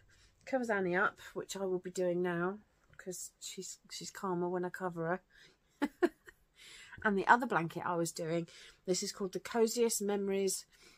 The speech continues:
um, by Kemper Ray. And the blanket itself is finished, but I want to edge it. So,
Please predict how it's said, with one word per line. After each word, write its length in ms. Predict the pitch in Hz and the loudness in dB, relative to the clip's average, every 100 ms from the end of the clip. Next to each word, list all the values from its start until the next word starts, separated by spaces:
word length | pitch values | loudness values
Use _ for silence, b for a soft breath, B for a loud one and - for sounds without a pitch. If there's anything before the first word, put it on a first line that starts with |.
| B _ - | B _ -4
um, 360 | 180 170 170 170 165 | 0 0 0 -4 -2
by 200 | 175 175 | 2 2
Kemper 400 | 170 196 190 175 | 2 -4 -4 -2
Ray. 380 | 175 165 160 233 - _ _ _ _ _ _ _ _ _ _ _ _ - - _ - b b b _ - | 0 2 2 -2 -4 _ _ _ _ _ _ _ _ _ _ _ _ -20 -20 _ -10 b b b _ -4
And 720 | 180 180 175 180 175 175 175 - - - - | 0 0 2 0 0 0 -2 -4 -8 -12 -6
the 80 | 185 | 0
blanket 460 | 233 240 269 269 | 6 6 4 -4
itself 540 | 269 220 247 240 240 - | -4 0 4 4 2 -2
is 160 | 214 - | -4 -2
finished, 560 | 247 269 339 - - 202 | -2 0 -2 -4 -6 -2
but 160 | 202 202 | 2 2
I 60 | |
want 200 | 208 208 175 | 2 0 -2
to 120 | - | -2
edge 240 | 190 160 | -2 -2
it. 160 | 117 - - - _ _ _ _ _ _ _ _ b b b b b b b b b b _ _ _ - _ _ | -6 -8 -18 -20 _ _ _ _ _ _ _ _ b b b b b b b b b b _ _ _ -20 _ _
So, 500 | - - 185 175 | -14 -6 -2 0